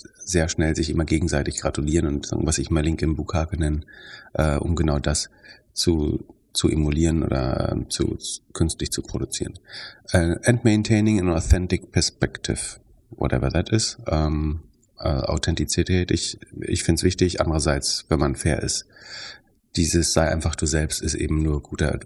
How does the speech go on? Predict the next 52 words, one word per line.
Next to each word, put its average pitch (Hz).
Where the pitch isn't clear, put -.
also 78
ist, -
äh, -
nett -
gemeinter 80
Hinweis, 95
aber 80
vielleicht 80
auch 78
nur 80
für 73
ein, 80
zwei 71
Prozent -
der 69
Leute, 71
äh, 80
eine, 71
eine 71
wirklich 71
gute 69
Idee, 71
sie, -
sie -
selbst 76
zu -
sein, 87
äh, 78
muss 78
man 69
ehrlich 73
eingestehen. 78
Beziehungsweise 78
würde 71
ich 71
sagen, 73
da 69
gibt's -
zwei 71
Sachen. 69
Ich -
würde -
mich 71
auch 76
immer 80
für 80
Authentizität -
aussprechen, -
aber 76
die 73
Wahrheit 76
ist, 71